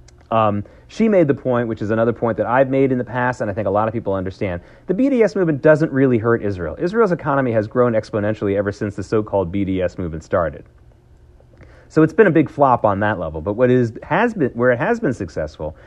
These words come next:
and where it is really dangerous is the B D S movement's real goal, or at least its immediate goal, which is to shame and frighten American Jews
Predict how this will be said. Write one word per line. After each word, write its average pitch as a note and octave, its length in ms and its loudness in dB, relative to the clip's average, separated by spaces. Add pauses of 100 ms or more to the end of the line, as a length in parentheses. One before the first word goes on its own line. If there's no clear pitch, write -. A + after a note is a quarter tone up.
(120)
and C3+ 120 -2
where C#3 120 6
it B2+ 80 2
is A2+ 100 -2
really D#3 460 2
dangerous B2 640 -2 (360)
is D3+ 120 -2
the E3+ 60 -2
B A3+ 120 0
D B3+ 120 2
S F#3 120 -2
movement's E3+ 340 0
real F#3 480 6
goal, A2 500 4
or A2+ 140 0
at A2 80 0
least B2+ 200 -2
its A2+ 120 -10
immediate D3 400 2
goal, G2+ 220 2
which G#2 200 -4
is A2 120 -4
to - 140 -8
shame F3 560 0
and C3 160 -2
frighten E3 580 0
American D#3+ 540 0
Jews G2 480 -4